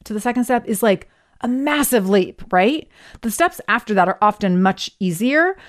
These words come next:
but that first step, it just takes, like, everything in you. You don't have any inertia. You don't have any momentum. You are, like, giving yourself this big heave ho, and you might be pretty nervous that you're gonna fall flat on your face and trip and land, like, chin to the edge of the stair, right? So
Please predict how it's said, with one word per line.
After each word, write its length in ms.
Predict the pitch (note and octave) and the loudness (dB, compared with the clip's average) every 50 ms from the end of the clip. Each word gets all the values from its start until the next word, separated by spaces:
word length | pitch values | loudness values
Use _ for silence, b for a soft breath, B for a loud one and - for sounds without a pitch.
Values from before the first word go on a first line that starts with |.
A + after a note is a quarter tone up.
| B B | B B
but 80 | - | -16
that 160 | - - B4 - | -14 -14 -14 -14
first 320 | - - - C#4+ C4 - | -12 -6 -6 -4 -4 -4
step, 260 | - - B3 G3+ - | -2 -2 -2 -2 -2
it 80 | - - | -6 -8
just 240 | - A#3 G#3+ - - | -6 -6 -6 -6 -8
takes, 220 | - A3+ G#3 - | -8 -8 -6 -6
like, 200 | - F#3 F#3 - - | -8 -8 -8 -6 -2
everything 380 | B3+ B3 G#3 A3+ G#3 G3+ F#3+ F3+ | 0 2 2 2 2 2 0 -2
in 140 | F3+ F3+ F3 | -2 -4 -4
you. 80 | E3+ | -4
You 140 | F3 F#3+ A#3 | -4 -2 0
don't 120 | C#4 C4+ | 0 0
have 160 | B3 G#3+ G3 - - | 0 0 -2 0 0
any 200 | A#3+ A#3+ A#3+ A3 | 2 2 2 2
inertia. 540 | F#3+ E3+ F3 F#3+ G#3 G3 - B3 A3+ A3+ A3 B B B B | 2 0 0 0 -2 0 2 2 2 0 0 B B B B
You 100 | B C4 | B 0
don't 140 | D4 C#4+ B3+ | 0 2 2
have 180 | A#3+ A#3+ G#3+ | 2 0 0
any 160 | G3+ A3 G#3+ G3+ | 2 2 2 2
momentum. 540 | F#3+ F3 F#3 G3+ A3 A3 A3+ A#3 G#3+ G#3 b b b b | 2 4 4 4 2 4 2 2 2 2 b b b b
You 200 | b G#3+ C4 D4 | b 0 2 2
are, 120 | B3+ B3 A#3+ | 4 4 4
like, 200 | A#3 A3 G#3 F#3 | 4 2 2 2
giving 240 | F#3 A3+ G#3 A3 G#3+ | 0 0 0 2 0
yourself 300 | G3+ F#3+ - G3 G3 - | 0 0 0 -2 -2 -2
this 120 | G3 - | -4 -4
big 220 | F#3 F3+ A#3 B3 | 2 2 2 2
heave 180 | A3+ C#4 D4 D4+ | 2 0 0 0
ho, 360 | B3 A#3+ G3+ F#3 F#3 F#3+ F#3 B B B B B B | 2 4 4 6 6 4 0 B B B B B B
and 180 | A3 A3+ A3+ - | 2 2 2 2
you 160 | G#3+ A3 A3 | 2 2 4
might 180 | A#3 A#3+ B3+ G#3+ | 4 4 2 0
be 60 | C4 | -2
pretty 240 | B3+ - B3+ A#3+ A#3+ | -4 -4 -2 0 2
nervous 240 | A3 G3+ F#3 F3+ E3+ | 2 2 0 -2 -4
that 80 | - | -4
you're 60 | F#3+ F#3 | -4 -2
gonna 120 | F#3 F3+ | -2 0
fall 180 | - G3 F#3 E3+ | 2 2 2 0
flat 300 | - - F#3 F3 E3+ F#3 | 0 0 0 2 2 2
on 100 | G#3 A3 | 2 0
your 100 | A#3 A#3 | -2 0
face 280 | - F#3+ F3+ F3+ - | 0 0 0 0 -2
and 160 | - F#3+ F#3 | -4 -6 -6
trip 360 | - - - A3+ A3 A3 - - - - | -4 -2 0 0 0 0 -4 -10 -4 -2
and 120 | G3+ F#3 | -2 0
land, 320 | F#3 F#3 F3+ F3 F3 F3 | 0 0 0 0 -2 0
like, 220 | E3 F3+ F3 - - - | -2 -4 -4 -6 -12 -18
chin 440 | - - - A#3+ A3 G#3 G#3 G#3 G#3+ - | -12 -6 0 2 4 4 4 2 0 -2
to 100 | - G3+ | -2 0
the 100 | F#3+ - | 0 0
edge 140 | E3+ E3+ | 0 -2
of 60 | E3+ F3 | -4 -4
the 80 | E3+ | -6
stair, 280 | C#3 - F3 D3+ A#2 G#2+ | -4 -2 -2 -2 -2 -4
right? 440 | F#2 G#2 B2+ F#3+ C4 D#4+ - - - b b b b b b b b b b b b b | -4 -4 -2 0 0 -2 -2 -8 -16 b b b b b b b b b b b b b
So 520 | b - - C4+ B3+ A#3+ A#3+ A#3 A3+ - | b 0 4 4 6 6 4 2 -2 -6